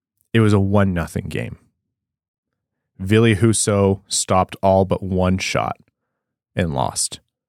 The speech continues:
A one nothing game in this high-scoring N H L where seemingly, Brad, you can probably net eighteen goals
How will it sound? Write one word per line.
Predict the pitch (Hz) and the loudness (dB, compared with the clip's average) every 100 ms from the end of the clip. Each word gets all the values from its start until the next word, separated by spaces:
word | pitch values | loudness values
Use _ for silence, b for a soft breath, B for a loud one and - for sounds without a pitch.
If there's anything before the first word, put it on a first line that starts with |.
| _ _ _ | _ _ _
A | 98 | 0
one | 95 95 98 101 | 2 2 2 2
nothing | 95 92 101 | -2 -4 -6
game | 85 85 90 | -4 -4 -4
in | 82 90 | -4 -2
this | 87 87 | 0 -2
high-scoring | - - 87 87 - - 95 85 82 | -4 -2 0 -2 -4 -2 0 0 -4
N | 82 | -4
H | 85 - | -2 0
L | 85 | 0
where | 82 | 0
seemingly, | 80 - 95 87 87 | -4 -4 -4 -2 -4
Brad, | 82 90 82 | 0 0 0
you | 85 | -4
can | - 98 | -6 -4
probably | 87 87 | -2 -2
net | 92 87 - | 0 -2 -2
eighteen | 92 - 92 85 | -4 -2 -2 0
goals | 85 71 73 | 0 -2 -4